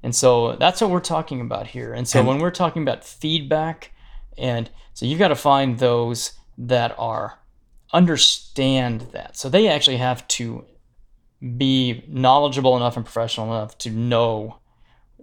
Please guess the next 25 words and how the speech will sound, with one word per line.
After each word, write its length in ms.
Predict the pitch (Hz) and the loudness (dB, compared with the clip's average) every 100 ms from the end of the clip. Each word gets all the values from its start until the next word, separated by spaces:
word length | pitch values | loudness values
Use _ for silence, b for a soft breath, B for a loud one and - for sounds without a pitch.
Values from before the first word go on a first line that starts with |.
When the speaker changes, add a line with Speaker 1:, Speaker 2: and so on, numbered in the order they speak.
| - | -4
Speaker 1:
and 200 | 143 139 | 0 2
if 80 | 127 | 2
something 320 | 156 135 127 | 2 2 2
isn't 280 | 131 123 110 | 0 0 -4
good, 200 | 120 107 | -6 -4
why 260 | 110 113 | -2 -2
is 100 | 110 | -2
it 60 | 113 | -6
not 200 | 107 104 | -8 -10
good? 240 | 110 110 b b - | -10 -10 b b -2
And 80 | 107 | 2
Speaker 2:
Yeah. 60 | |
Speaker 1:
then 160 | 127 123 | 2 2
you 220 | 131 151 | 2 0
have 280 | 127 123 113 | 2 0 -2
to 140 | - 110 | -4 -4
have 420 | 117 113 110 - - - - - _ | -2 -4 -6 -12 -20 -20 -20 -20 _
the 240 | 117 117 110 | -8 -6 -2
softness 640 | - - 127 - 127 - | 0 2 2 0 -4 -4
of 60 | |
heart 480 | 110 - 113 104 - b b | -10 -4 -4 -4 -12 b b
not 220 | - 120 113 | -4 -4 -4
to 60 | |
defend 360 | 110 - 127 117 | -8 -6 -6 -4
yourself 580 | 117 - 117 113 - | -6 -4 -4 -4 -8